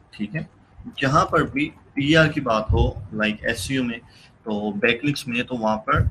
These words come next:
पीआर होता है basically page रैंक। Uh, almost three to four years पहले, अ, तीन से चार साल पहले तक,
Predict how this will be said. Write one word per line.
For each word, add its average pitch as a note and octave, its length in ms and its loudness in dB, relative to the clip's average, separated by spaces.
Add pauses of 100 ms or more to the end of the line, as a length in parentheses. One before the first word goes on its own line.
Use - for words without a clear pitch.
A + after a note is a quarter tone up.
(200)
पीआर B2+ 320 2
होता A#2+ 240 -4
है A#2+ 60 2
basically G#2 540 -4
page G2+ 260 2
रैंक। - 200 -6 (3000)
Uh, G#2+ 340 0
almost C#3 280 2
three E3 360 2
to - 160 2
four D3 160 6
years D#3 320 4
पहले, A2+ 380 -2
अ, - 720 -4
तीन D3+ 180 0
से D#3 120 -6
चार C#3+ 400 2 (100)
साल A#2+ 220 0
पहले A2+ 360 6
तक, A#2 300 2